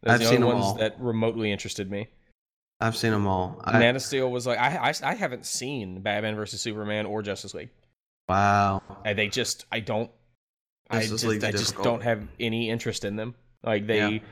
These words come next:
Speaker 1: which is fine. Like, listen, I'm not to say that, like, like, people enjoy them. They are there for people. Like, they have an audience, and that's great. That audience just isn't me.
Speaker 2: Yeah.
Speaker 1: Which I
Speaker 2: It's,
Speaker 1: think is
Speaker 2: it,
Speaker 1: fine.
Speaker 2: it's difficult sometimes. It is. But, um, but we'll talk more about all that.
Speaker 1: Yeah, we'll,
Speaker 2: Uh,
Speaker 1: we'll,
Speaker 2: got,
Speaker 1: we'll get
Speaker 2: uh,
Speaker 1: there.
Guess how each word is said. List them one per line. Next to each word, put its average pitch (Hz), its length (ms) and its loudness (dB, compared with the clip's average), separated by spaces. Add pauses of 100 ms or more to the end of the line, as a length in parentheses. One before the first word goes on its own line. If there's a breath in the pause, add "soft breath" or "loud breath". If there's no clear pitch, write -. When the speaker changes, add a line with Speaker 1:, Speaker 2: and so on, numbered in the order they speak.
(100 loud breath)
Speaker 1:
which 233 140 4
is - 120 0
fine. 269 200 2
Like, 202 160 -4
listen, 185 220 -4
I'm 185 60 -2
not 226 100 -4
to 196 60 -12
say 196 180 -2
that, 185 80 -8
like, 151 200 -6 (180)
like, - 120 -18
people 156 280 -6
enjoy 165 280 -2
them. 208 140 -4
They 127 140 -2
are 165 80 2
there 143 200 0
for 156 140 -10
people. 123 320 -6
Like, 107 220 -6 (260 soft breath)
they 131 100 4
have 160 140 2
an 131 80 -2
audience, 143 320 -2
and 120 80 -6
that's 127 160 -6
great. 113 460 -4 (380)
That 107 140 -2
audience 120 320 0
just 113 140 -6
isn't 110 240 -4
me. 101 300 -4 (420)
Speaker 2:
Yeah. 104 220 4 (880)
Speaker 1:
Which - 100 -4
I 127 40 4
Speaker 2:
It's, 120 60 2
Speaker 1:
think - 120 -2
is 135 80 2
Speaker 2:
it, 160 80 6
Speaker 1:
fine. 151 160 4
Speaker 2:
it's 151 100 0
difficult 117 380 0
sometimes. 113 600 0
It 123 140 0
is. 104 280 0 (340)
But, 110 180 -2
um, 107 400 -2 (640 loud breath)
but 143 60 8
we'll 170 100 6
talk 147 220 6
more 117 260 4
about 113 220 4
all 110 140 2
that. 113 180 8
Speaker 1:
Yeah, 95 120 4
we'll, 110 200 6
Speaker 2:
Uh, 107 180 4
Speaker 1:
we'll, 107 80 2
Speaker 2:
got, 120 220 6
Speaker 1:
we'll 113 100 4
get 110 80 4
Speaker 2:
uh, 110 80 2
Speaker 1:
there. 107 280 2